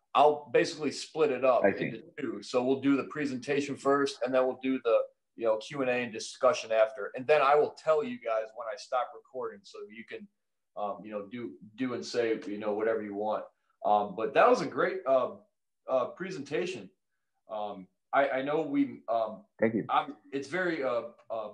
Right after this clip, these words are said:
Speaker 1: brief and, and, uh, you know, uh, uh, a bird's eye view on all this stuff, but, um, it is, it is some very, uh, actionable tools that you can get started right away on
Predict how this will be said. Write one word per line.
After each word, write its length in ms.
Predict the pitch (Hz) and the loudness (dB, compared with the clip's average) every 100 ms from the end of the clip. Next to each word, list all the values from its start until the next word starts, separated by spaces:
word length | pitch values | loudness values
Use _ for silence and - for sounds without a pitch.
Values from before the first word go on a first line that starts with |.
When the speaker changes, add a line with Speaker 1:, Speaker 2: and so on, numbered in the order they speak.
| - | -10
Speaker 1:
brief 480 | 160 208 180 - _ _ 127 | -6 -4 -6 -10 _ _ -4
and, 260 | 123 120 | -4 -4
and, 340 | 107 120 117 110 | -4 -2 -2 -2
uh, 280 | 107 101 92 - | -2 -2 -6 -10
you 80 | 110 | -10
know, 180 | 101 98 _ - - | -10 -10 _ -6 -2
uh, 280 | 104 101 98 _ _ _ - | 0 -2 -8 _ _ _ -14
uh, 140 | 104 - | -10 -4
a 60 | 117 | 0
bird's 300 | 131 160 135 | 4 6 8
eye 160 | 131 127 | 6 6
view 260 | 135 160 | 2 4
on 140 | 113 110 | 4 4
all 180 | 110 | 2
this 140 | 107 104 | 0 -8
stuff, 280 | - 107 - - | -4 -4 -4 -4
but, 220 | 110 - - _ _ _ | -4 -4 -16 _ _ _
um, 400 | 107 104 92 90 _ _ _ _ _ _ _ _ - | -10 -6 -6 -10 _ _ _ _ _ _ _ _ -2
it 100 | 156 | 0
is, 420 | 185 - - - | 2 2 0 -8
it 120 | 151 | -4
is 200 | 185 - | 0 0
some 280 | 170 147 120 | 0 -2 -4
very, 500 | 143 151 151 135 120 - _ _ _ _ _ _ _ _ _ _ _ 302 - | 0 2 4 0 -2 -14 _ _ _ _ _ _ _ _ _ _ _ _ -12
uh, 280 | - - - - - | -8 -8 -8 -4 0
actionable 800 | 165 - - 175 151 147 151 147 | 2 2 -2 2 2 4 2 2
tools 520 | - 147 127 113 113 | -4 0 0 0 -2
that 120 | 131 | 0
you 140 | 139 | 0
can 140 | 143 123 | -2 -2
get 180 | 135 135 | -4 -2
started 460 | - 135 - 107 | 0 2 2 -2
right 240 | 104 113 110 | 0 0 0
away 340 | 101 101 | -2 0
on 80 | 98 | 0